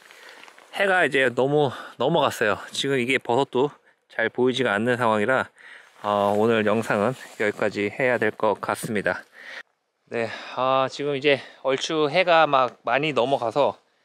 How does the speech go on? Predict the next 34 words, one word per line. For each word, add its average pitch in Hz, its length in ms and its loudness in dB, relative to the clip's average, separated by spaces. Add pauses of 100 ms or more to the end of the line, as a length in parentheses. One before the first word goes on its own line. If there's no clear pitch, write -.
(280)
어, 117 200 -2
영상을 135 540 -2
이제 110 300 -2
더 123 140 -4
이상 120 260 -4
찍기가 156 420 -6
힘들어서 131 720 -4
오늘, 113 320 -8 (500)
어, 98 240 -2
엔딩 139 400 -2 (120)
인사를 123 380 -2
좀 107 140 -8
드려야 110 220 -6
될 110 80 -2
것 95 180 -6
같습니다. 90 420 -16 (640)
어, 131 480 0
제가 165 520 2
처음에 190 480 0
이제 131 100 -4
시작한 151 300 -2
지 139 140 -2
한 139 220 -2
삼십 196 300 -6
분 170 120 -8
만에 139 280 2
송이버섯 143 560 -2
한 113 200 -2
요 104 100 -4
정도 113 240 -4
되는 104 240 -4
크기를 113 360 -6
하나 120 280 -2
찾았죠. 113 460 -4